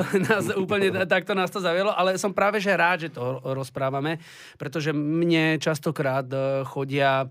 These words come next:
Speaker 1: rôzne maily, ako im, ako im, e, či už môj tréning, e, alebo, alebo moje rady pomáhajú. A vidím, že toto je problém v dnešnej dobe,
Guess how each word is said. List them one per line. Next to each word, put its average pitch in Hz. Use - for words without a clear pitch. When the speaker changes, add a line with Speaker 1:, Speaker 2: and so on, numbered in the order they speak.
Speaker 1:
rôzne 139
maily, 135
ako 127
im, 135
ako 131
im, 135
e, 127
či 151
už 135
môj 147
tréning, 135
e, 135
alebo, 135
alebo 139
moje 156
rady 135
pomáhajú. 143
A 135
vidím, 170
že 147
toto 185
je 156
problém 156
v 127
dnešnej 139
dobe, 123